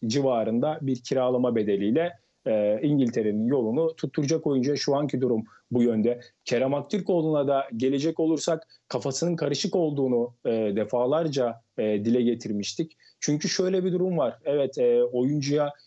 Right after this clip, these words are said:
üç ülkeden, üç kulüpten, e, teklif var demiştik. Suudi Arabistan'dan var demiştik, İngiltere'den var demiştik ve İspanya'dan teklifler var demiştik. Ama şu an Kerem Aktürkoğlu için en ciddi aday Rus ekibiydi. Fakat şöyle bir durum var.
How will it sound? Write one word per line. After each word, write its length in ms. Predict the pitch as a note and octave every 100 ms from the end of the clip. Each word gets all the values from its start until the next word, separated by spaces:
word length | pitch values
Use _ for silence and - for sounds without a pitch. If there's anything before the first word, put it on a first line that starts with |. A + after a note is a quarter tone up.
| _ _ _
üç 400 | F#3 E3 - - -
ülkeden, 640 | C3+ A2+ A#2 B2 D#3+ E3+ -
üç 200 | F3 -
kulüpten, 640 | - G#2+ - - F3 F3 E3
e, 140 | B2+
teklif 400 | C#3+ C3+ G3 E3+
var 200 | D3+ A#2+
demiştik. 440 | A2+ G#2 - G#2+ -
Suudi 340 | - A#2+ D3
Arabistan'dan 640 | D#3 D3+ - D#3+ D#3 D#3
var 180 | D#3 D3+
demiştik, 360 | D3 C#3+ - D3
İngiltere'den 680 | A2+ A2+ B2 E3 D#3+ C#3+ C3
var 180 | A#2 G#2+
demiştik 300 | A2+ A#2+ G3+
ve 100 | G3
İspanya'dan 1600 | E3+ - F#3+ F3+ C#3 A#2 - _ - A2+ A2+ A2+ A2+ B2 A#2+ A#2+
teklifler 480 | - A#2+ - - A#2
var 260 | A2 G#2+ G#2
demiştik. 340 | G#2 B2 A#2
Ama 280 | D3+ D3+ - - _
şu 180 | - C3+
an 120 | D3+
Kerem 260 | - C3+ D3
Aktürkoğlu 580 | C#3 - E3 E3 C#3+
için 360 | C3 B2+ B2 A#2+
en 200 | E3 F3+
ciddi 420 | D3 C3+ - A#2 B2+
aday 380 | E3+ D#3+ A#3 - _ _
Rus 200 | F3+ G3+
ekibiydi. 560 | G3+ - B2 A2+ G2 F#2 _ _ _
Fakat 360 | - F3 G#3 G3+
şöyle 340 | - F3 G#3
bir 60 | G3+
durum 240 | F#3 F3
var. 220 | E3+ F3